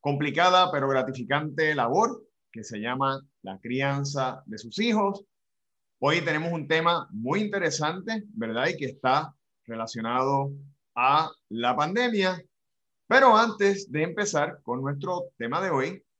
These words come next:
les invito a que se suscriban a este programa. Pueden hacerlo a través de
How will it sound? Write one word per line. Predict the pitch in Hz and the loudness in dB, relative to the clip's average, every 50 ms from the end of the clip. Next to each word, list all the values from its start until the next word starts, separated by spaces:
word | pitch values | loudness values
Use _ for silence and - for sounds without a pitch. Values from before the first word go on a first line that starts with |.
| _ _ _ | _ _ _
les | - 120 143 | -8 -6 -4
invito | 190 190 147 147 143 143 180 175 165 - - - _ | -4 0 0 0 0 0 -2 -2 -4 -4 -6 -6 _
a | 113 117 131 135 | -2 -2 -2 -2
que | 139 139 139 147 147 - | -2 -2 -2 -2 -4 -6
se | - - 117 | -10 -12 -14
suscriban | 104 - 101 - _ - 131 139 151 156 160 160 160 160 160 156 - _ _ _ _ _ _ _ _ | -14 -14 -18 -16 _ -6 -4 -2 0 2 2 0 0 -2 -6 -14 -18 _ _ _ _ _ _ _ _
a | - 107 110 110 | -6 -4 -4 -4
este | 120 120 - _ _ _ 143 139 135 135 139 139 139 - - | -4 -6 -10 _ _ _ -2 0 0 0 -2 -4 -8 -14 -18
programa. | _ 101 107 104 110 123 156 190 208 220 226 226 226 214 _ _ _ _ _ _ _ _ | _ -10 -8 -6 -2 0 2 2 2 2 0 -2 -2 -8 _ _ _ _ _ _ _ _
Pueden | - 110 113 117 123 | -12 -8 -6 -4 -4
hacerlo | 131 131 135 143 120 123 131 135 135 131 131 131 127 131 - | -4 -6 -6 -6 -8 -6 -4 -2 0 0 0 -2 -4 -4 -6
a | 113 110 | -6 -6
través | 101 110 107 110 117 123 127 113 | -4 -4 -4 -4 -4 -4 -6 -6
de | 120 120 117 117 117 - - _ | -6 -4 -4 -4 -6 -10 -14 _